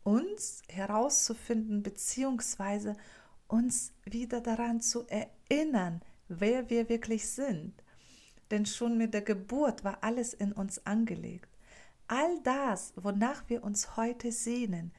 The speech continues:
Liebe, Mitgefühl, Verbundenheit, Freude, Leichtigkeit, Frieden, Schöpferkraft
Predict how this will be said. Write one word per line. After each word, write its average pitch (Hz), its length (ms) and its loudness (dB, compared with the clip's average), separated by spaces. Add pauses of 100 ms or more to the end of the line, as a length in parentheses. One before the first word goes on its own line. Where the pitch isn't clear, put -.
(320)
Liebe, 208 540 -2
Mitgefühl, 202 760 -4
Verbundenheit, 196 1040 -2
Freude, 233 600 -2
Leichtigkeit, 220 1040 -2 (320)
Frieden, 233 720 0
Schöpferkraft 190 1160 -2